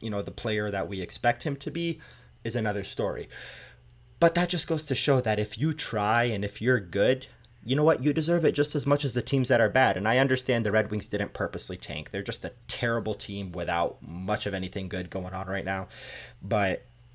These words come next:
that's why, man. That's why I feel like Columbus deserves this. That's why I feel like Winnipeg deserves this. And Montreal, man, they deserve a bone like this because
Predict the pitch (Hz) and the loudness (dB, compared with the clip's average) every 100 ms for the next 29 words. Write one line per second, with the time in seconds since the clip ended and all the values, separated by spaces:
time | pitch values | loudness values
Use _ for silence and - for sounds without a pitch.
0 | - - 120 139 - 151 160 92 87 90 | -18 0 2 2 2 0 0 -2 -4 -2
1 | 110 - 131 127 110 120 110 98 - 92 | 0 4 4 4 2 0 2 2 0 -2
2 | 87 87 - 90 87 73 - 85 92 - | -2 -6 -8 -8 -4 -4 -4 -4 -4 -2
3 | 92 - 110 101 - 92 85 - 87 87 | -2 2 2 2 -2 -4 -4 -6 -6 -6
4 | - 90 95 90 90 92 107 110 113 123 | -6 -6 -6 -4 -4 -2 0 0 0 0
5 | - 110 113 117 120 123 127 123 110 92 | 0 2 2 2 2 2 2 2 2 0
6 | 85 82 80 82 82 76 95 - 90 82 | -4 -4 -6 -8 -8 -8 -6 -6 -6 -6